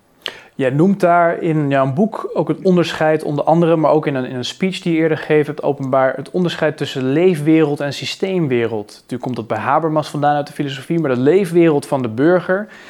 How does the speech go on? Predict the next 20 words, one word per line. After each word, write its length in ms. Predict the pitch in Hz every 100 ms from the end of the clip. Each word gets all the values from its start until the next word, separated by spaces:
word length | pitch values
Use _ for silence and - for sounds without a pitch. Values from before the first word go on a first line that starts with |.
| - - _
die 140 | 135
in 60 | 135
zekere 240 | 156 175
zin 160 | 160 160
niet 100 | 202
meer 160 | 196
aansluit 800 | - 190 202 190 170 165 165 160
bij 160 | 139 147
die 100 | 143
systeemwereld 960 | - 139 - 190 175 165 165 147 131 -
in 140 | 175
dat 160 | 151 -
openbaar 400 | 170 156 147 143
bestuur 320 | 143 - 170
die 100 | 156
we 60 | 156
met 120 | 151
elkaar 260 | 147 143
gecreëerd 520 | 139 - 151 165 165 -
hebben. 280 | 113 113